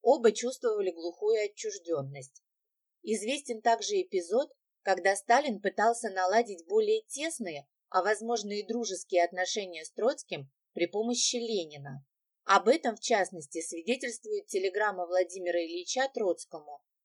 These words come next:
двадцать третьего октября тысяча девятьсот восемнадцатого года. В ней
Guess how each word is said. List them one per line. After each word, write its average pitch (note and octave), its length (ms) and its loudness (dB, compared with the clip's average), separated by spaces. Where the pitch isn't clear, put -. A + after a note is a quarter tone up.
двадцать G3+ 480 2
третьего F3+ 460 0
октября F3 520 0
тысяча - 420 -10
девятьсот E3 460 -6
восемнадцатого F#3 840 -8
года. D3 480 -6
В D#3+ 100 -10
ней A3+ 280 -4